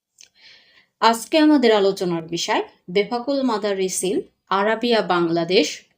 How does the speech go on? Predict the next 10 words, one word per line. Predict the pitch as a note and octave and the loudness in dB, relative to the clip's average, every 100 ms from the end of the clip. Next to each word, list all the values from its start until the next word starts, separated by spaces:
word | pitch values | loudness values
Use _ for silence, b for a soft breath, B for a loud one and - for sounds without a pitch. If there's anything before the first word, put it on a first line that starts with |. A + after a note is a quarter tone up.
| _ _ _ _ - | _ _ _ _ -4
চতুর্থ | B3+ B3 D4 - | -4 -2 -6 0
শ্রেণীর | F4 E4+ - F#3 F3+ F#3 - _ _ _ _ _ _ _ - | 0 2 0 -2 -2 -4 -6 _ _ _ _ _ _ _ -14
মাই | G#3+ A#3 B3+ B3+ | -2 2 2 0
ইংলিশ | A#3 A3+ A3+ A3+ C#4 - | -4 -4 -2 -2 -2 -4
বইয়ের | G3 F#3 F3+ G#3+ - _ _ _ _ _ _ _ _ _ _ _ - | -4 -2 0 0 -2 _ _ _ _ _ _ _ _ _ _ _ -2
পার্ট | G#3+ B3 - - _ _ _ | 2 2 0 -18 _ _ _
ফোর, | G3 F3 - _ _ _ _ _ | -8 -8 -12 _ _ _ _ _
অর্থাৎ | G#3 A3+ - G3 G#3+ _ _ _ _ _ | -6 -6 -2 -2 -2 _ _ _ _ _
আজ | - A#3+ B3 | -2 0 2
আমরা | C#4 B3 F#3 G#3 | 0 0 -2 -4